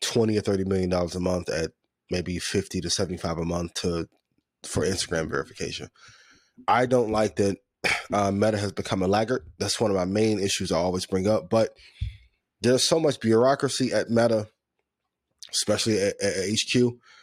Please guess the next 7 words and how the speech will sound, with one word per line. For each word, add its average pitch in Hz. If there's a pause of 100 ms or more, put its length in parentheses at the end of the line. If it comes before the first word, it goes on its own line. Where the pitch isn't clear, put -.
(320)
and 107
it's 113
a 107
leadership 117
thing 101
too. 90 (320)
Um, 87